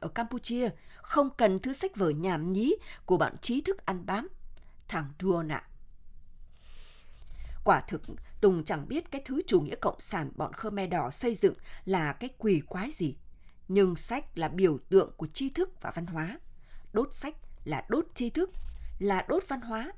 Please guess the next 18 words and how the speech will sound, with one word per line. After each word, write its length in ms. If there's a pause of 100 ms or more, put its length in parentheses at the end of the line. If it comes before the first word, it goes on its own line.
(340)
đồng 260
nghĩa 320 (100)
với 300 (120)
quay 220
trở 140
lại 340
thời 180
dã 160
man, 300 (420)
thì 100
anh 360
chỉ 120
biết 180
thở 260
dài, 360 (560)
mông 300
muội 260
quá. 260